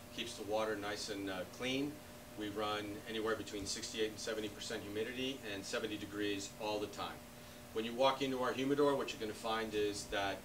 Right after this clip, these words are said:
the perimeter is all the top ten brands in the country, things you'd know like J C Newman,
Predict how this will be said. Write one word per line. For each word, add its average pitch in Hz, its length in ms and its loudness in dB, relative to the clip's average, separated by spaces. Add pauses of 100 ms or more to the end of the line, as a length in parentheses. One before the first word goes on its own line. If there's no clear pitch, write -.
the 110 80 -2
perimeter 127 640 2 (180)
is - 80 -4
all 110 140 4
the 95 160 -8
top 117 260 2
ten 113 160 -2
brands 107 340 2
in 104 60 -4
the 95 80 -6
country, 113 360 -4
things 104 300 -4
you'd 95 160 -4
know 98 200 2
like 95 260 0 (540)
J 117 140 4
C 110 180 -2
Newman, 110 500 0